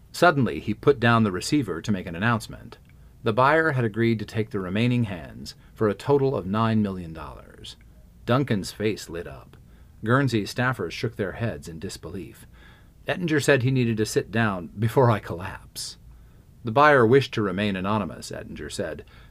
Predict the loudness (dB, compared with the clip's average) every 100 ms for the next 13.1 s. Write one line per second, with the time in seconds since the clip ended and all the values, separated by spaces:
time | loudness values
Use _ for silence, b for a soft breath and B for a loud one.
0 | -4 -2 0 2 2 4 2 0 0 2
1 | 0 -2 -4 -6 -6 -2 -2 -2 -8 -6
2 | -6 -6 -8 -6 -2 -2 -4 -10 -10 -10
3 | -8 -6 -4 -4 -6 -8 -8 -6 -6 -6
4 | -10 -10 -8 -8 -8 -2 -2 -2 -6 B
5 | B -2 2 2 4 2 4 2 2 -2
6 | -4 -10 -12 0 2 2 0 -4 -10 -14
7 | -14 -12 -12 -10 -8 -6 -6 -10 -8 -2
8 | -2 -4 -12 -12 -14 -16 -16 -18 -20 -20
9 | -20 b b b b b -8 -6 4 4
10 | 6 4 6 6 4 2 -2 -2 -4 -6
11 | -2 -2 -2 -8 -6 -4 -4 0 -2 -2
12 | -12 -14 -14 -14 -14 -14 -14 -16 -14 -16
13 | -18